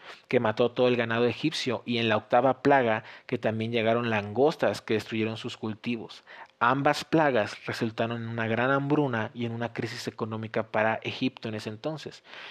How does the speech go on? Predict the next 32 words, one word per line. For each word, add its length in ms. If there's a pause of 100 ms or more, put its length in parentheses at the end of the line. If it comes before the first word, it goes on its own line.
(140)
Y 80
aquí 240
va 100
a 20
resultar 500
en 140
una 200
aún 460
más 180
grande 400 (400)
crisis 400
económica 840
y 200
una 200
más 340
grande 240
hambruna 500 (300)
para 480
el 180
imperio 360
del 100
anticristo. 560 (500)
La 180
tercera 380
copa, 540
dice, 380
"El 100
tercer 340
ángel 300
derramó 380
su 200
copa 440